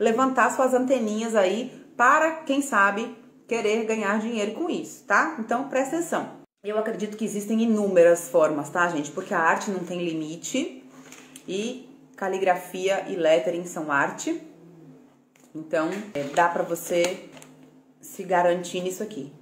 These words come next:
beleza? Dá pra ganhar dinheiro de forma direta e indireta.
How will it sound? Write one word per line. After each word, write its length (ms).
beleza? 500
Dá 160
pra 140
ganhar 300
dinheiro 360
de 120
forma 360
direta 680
e 380
indireta. 840